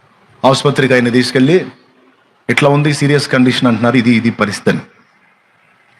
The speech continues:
"నేరుగా ఇంటికి తేండి" అని చెప్పా. మరేం చేయాలి?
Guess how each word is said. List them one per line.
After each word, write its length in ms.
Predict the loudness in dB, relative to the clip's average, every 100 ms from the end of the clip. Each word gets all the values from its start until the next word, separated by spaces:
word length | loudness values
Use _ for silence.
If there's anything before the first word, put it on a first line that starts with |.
| _ _ _ _ -2 2
"నేరుగా 240 | 2 2
ఇంటికి 220 | 0 0
తేండి" 240 | 0 2 2
అని 100 | 0
చెప్పా. 200 | -4 -6 -14 -20 _ _ _ _ _ _ _ _ _ _ -2
మరేం 280 | 0 2 2
చేయాలి? 280 | 0 -2